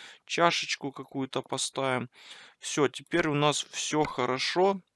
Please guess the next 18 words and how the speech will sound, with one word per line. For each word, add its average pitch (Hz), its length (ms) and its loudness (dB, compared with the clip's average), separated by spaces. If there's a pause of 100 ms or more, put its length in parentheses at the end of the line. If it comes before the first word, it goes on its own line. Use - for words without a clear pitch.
всё - 300 -6
нормально. 170 640 0 (920)
Э, 113 300 -10
так, - 200 -10 (140)
пепельницу 143 800 -6
не 143 120 -4
будем 160 400 -8
ставить, 139 440 -4
какую-то 123 640 -10 (460)
фотографию 160 920 -2
сюда, 139 380 -8
вот 120 220 -10
так - 220 -10
вот, 131 100 -16
чтоб - 240 -18
сильно 123 320 -10
не 120 140 -8
мешало. 139 480 -4